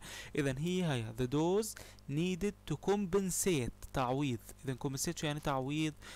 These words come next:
the amount of eliminated، تعويض الخسارة، eliminated الخسارة او اللي ايش صار لها elimination، صار لها clearance. فهاي الجرعات بتعوض ال-، الجرعة اللي صار لها clearance عشان يضلوا عندي steady state concentration. إيه، سهلة وبسيطة.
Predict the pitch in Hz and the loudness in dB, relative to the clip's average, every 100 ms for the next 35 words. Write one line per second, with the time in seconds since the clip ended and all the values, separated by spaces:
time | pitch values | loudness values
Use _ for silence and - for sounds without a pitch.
0 | - - 139 135 139 139 135 - 147 139 | -12 0 2 2 2 0 0 -4 -2 0
1 | 120 113 - - 123 139 175 180 175 - | -2 -4 -6 0 2 2 2 2 2 2
2 | 165 131 113 127 139 156 175 147 - 147 | 0 2 0 0 -2 -2 0 0 0 0
3 | 156 151 151 147 151 147 143 143 143 - | 2 2 4 4 4 4 4 2 0 -2
4 | 143 139 139 127 147 180 214 202 143 127 | 0 2 2 0 0 0 -2 -2 0 0
5 | 135 - 117 113 - - - - - 143 | 0 2 0 0 -6 -8 -10 -12 -2 2
6 | 170 180 160 165 180 143 151 139 175 165 | 4 4 2 0 -2 -2 0 4 4 4
7 | 175 - - 143 139 135 135 127 160 151 | 2 0 0 2 2 4 2 4 4 4
8 | 151 - 139 135 135 135 139 135 - 127 | 2 0 0 0 -2 0 0 0 -2 -4
9 | 139 123 147 147 139 139 131 - 135 123 | -2 0 2 4 2 0 -4 -4 -4 -4
10 | - 127 117 120 - - - - 180 170 | -4 -4 -4 -6 -10 -14 -16 -4 -2 -2
11 | 147 - - - 151 - - - - 147 | -4 -6 -8 -10 -12 -14 -16 -14 -6 0
12 | 175 - - 196 165 175 131 - - - | 0 0 0 2 4 2 2 -6 -8 -12